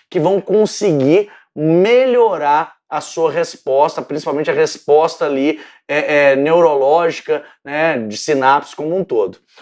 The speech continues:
Bom, esses alimentos, eles caracterizam por oferecer vários benefícios à saúde, além do valor nutritivo, né, e a sua composição química. E eles podem desempenhar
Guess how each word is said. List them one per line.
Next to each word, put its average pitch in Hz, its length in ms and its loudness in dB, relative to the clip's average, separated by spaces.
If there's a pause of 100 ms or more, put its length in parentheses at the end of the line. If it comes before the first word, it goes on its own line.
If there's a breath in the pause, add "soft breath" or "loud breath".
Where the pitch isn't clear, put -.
(220 soft breath)
Bom, 196 320 0
esses 247 300 -6
alimentos, 208 800 -2 (720)
eles 160 180 -4
caracterizam 175 680 0
por 170 100 -4
oferecer 165 500 -2
vários 165 460 0
benefícios 139 480 -14
à 139 60 -14
saúde, 175 580 0
além 151 220 -4
do 139 60 -6
valor 139 260 -2
nutritivo, 139 760 -4 (320 soft breath)
né, 160 220 -2
e 165 40 4
a 147 60 2
sua - 160 -2
composição 131 640 -2
química. 185 560 -2 (360 soft breath)
E 151 60 -2
eles 175 180 0
podem 180 400 -2
desempenhar 170 720 -4